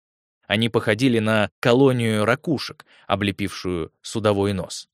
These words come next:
Время от времени над головой утки, словно пар из трубы, поднимался белый боевой хохол.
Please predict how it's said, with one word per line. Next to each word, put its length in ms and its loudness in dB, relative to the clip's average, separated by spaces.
Время 380 0
от 100 -6
времени 560 -2
над 200 -2
головой 600 2
утки, 580 -4
словно 560 0
пар 320 4
из 120 -8
трубы, 340 -4
поднимался 680 -2
белый 480 0
боевой 420 -2
хохол. 640 -8